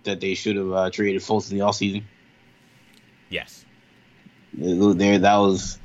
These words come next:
Speaker 1: I said at the time, "This is a loser move to try and keep this guy when you know it ain't gonna work out."
Speaker 2: Yeah.
Speaker 1: And his value's only gonna get worse. And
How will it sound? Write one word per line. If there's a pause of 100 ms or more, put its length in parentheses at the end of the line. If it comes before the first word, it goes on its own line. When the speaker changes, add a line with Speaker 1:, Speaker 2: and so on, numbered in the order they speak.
(240)
Speaker 1:
I
said
at
the
time,
"This
is
a
loser
move
to
try
and
keep
this
guy
when
you
know
it
ain't
gonna
work
out."
Speaker 2:
Yeah. (340)
Speaker 1:
And
his
value's
only
gonna
get
worse. (420)
And